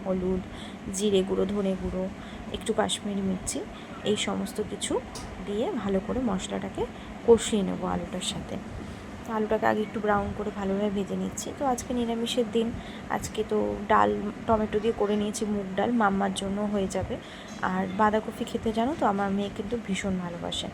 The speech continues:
তো ডাল আর বাঁধাকপি দেখলে পরে ও এমনি খেয়ে নেবে,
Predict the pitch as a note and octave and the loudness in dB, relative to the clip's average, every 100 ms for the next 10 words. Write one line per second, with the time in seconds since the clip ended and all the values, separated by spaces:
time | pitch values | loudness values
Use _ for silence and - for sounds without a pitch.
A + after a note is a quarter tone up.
0 | - - - - G#3+ A3 A3 A3+ G#3+ G#3 | -10 -12 -6 -2 4 6 6 6 2 0
1 | G#3 - G#3+ A3+ G3+ G#3+ G#3+ G#3+ G#3+ G#3 | -2 -4 -2 -2 -2 -2 -2 0 2 2
2 | G3 F#3 G3+ - B3 A3 G#3+ G#3+ | 0 -2 -4 -2 0 2 0 -4